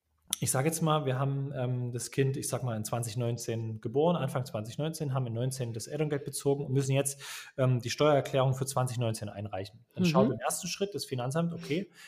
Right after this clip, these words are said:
Speaker 1: wie hoch war das steuerpflichtige Einkommen dieser Familie? Ja?
Speaker 2: Mhm.
Speaker 1: Sehen die, ich sag jetzt mal einfach mal als Beispiel, fünfzigtausend Euro war das steuerpflichtige
Speaker 2: Mhm.
Speaker 1: Einkommen. Dann schauen die, okay, wie hoch ist der Steuersatz? Ich sage jetzt einfach mal fünfzehn Prozent als Beispiel, ne? Bitte nagelt
Speaker 2: Mhm.
Speaker 1: mich da nicht fest.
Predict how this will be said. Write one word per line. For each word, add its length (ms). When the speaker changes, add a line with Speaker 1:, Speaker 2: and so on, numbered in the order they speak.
Speaker 1:
wie 240
hoch 440
war 120
das 100
steuerpflichtige 680
Einkommen 560
dieser 200
Familie? 640
Ja? 180
Speaker 2:
Mhm. 420
Speaker 1:
Sehen 180
die, 100
ich 100
sag 100
jetzt 140
mal 60
einfach 200
mal 200
als 180
Beispiel, 360
fünfzigtausend 640
Euro 220
war 100
das 380
steuerpflichtige 600
Speaker 2:
Mhm. 60
Speaker 1:
Einkommen. 320
Dann 80
schauen 240
die, 80
okay, 240
wie 100
hoch 120
ist 100
der 80
Steuersatz? 500
Ich 140
sage 160
jetzt 100
einfach 140
mal 80
fünfzehn 380
Prozent 480
als 140
Beispiel, 500
ne? 160
Bitte 220
nagelt 220
Speaker 2:
Mhm. 80
Speaker 1:
mich 120
da 80
nicht 160
fest. 320